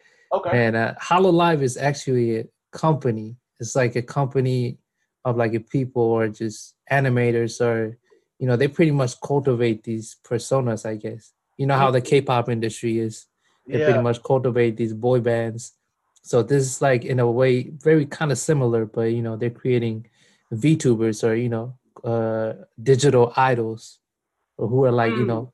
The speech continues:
Speaker 2: like a hologram, who are not
Speaker 1: Mm.
Speaker 2: actually, like,
Speaker 1: Okay.
Speaker 2: anime characters. And I feel like, you know, this is, like, taking anime to the next level. But I, I get it, man. This, uh, I definitely, I definitely see this, this going,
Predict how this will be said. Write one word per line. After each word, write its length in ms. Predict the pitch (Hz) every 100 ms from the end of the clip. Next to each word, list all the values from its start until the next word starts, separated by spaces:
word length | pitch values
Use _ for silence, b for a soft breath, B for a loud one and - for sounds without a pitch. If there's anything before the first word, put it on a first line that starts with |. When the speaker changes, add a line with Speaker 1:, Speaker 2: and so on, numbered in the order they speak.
| _ -
Speaker 2:
like 220 | 123 117
a 40 |
hologram, 800 | 117 143 143 113 120 113 113 117 123
who 80 | 131
are 60 |
not 280 | 120 117 117
Speaker 1:
Mm. 520 | 196 185 175 131 120 -
Speaker 2:
actually, 300 | 123 123 135
like, 160 | 117 117
Speaker 1:
Okay. 100 | 131
Speaker 2:
anime 300 | 127 120 117
characters. 580 | 113 120 110 - 110 -
And 160 | 117 117
I 80 | 120
feel 160 | 127
like, 320 | 123 117 113 _ _ _ _ -
you 80 |
know, 100 | 120
this 140 | 117 147
is, 60 | 139
like, 160 | 127
taking 260 | 147 127 127
anime 400 | 127 131 127 120
to 100 | 131
the 100 | 120
next 260 | 120 117 -
level. 380 | 135 120 117 - _ _ _ _ _ _ _ _ _ _ -
But 300 | 120 120 120
I, 220 | 131 127 147
I 60 |
get 240 | 135 165 147
it, 100 | 117
man. 260 | 113 113
This, 340 | 117 120 - 127
uh, 220 | 117 113 -
I 80 |
definitely, 520 | 117 131 127 120 113 120 _ _ _ _ _ -
I 100 | 120
definitely 320 | 135 120 120
see 680 | - 131 123 117 113 120 - _ 98 _ _
this, 420 | 127 123 120 -
this 220 | - 127
going, 540 | 120 131 131 120 113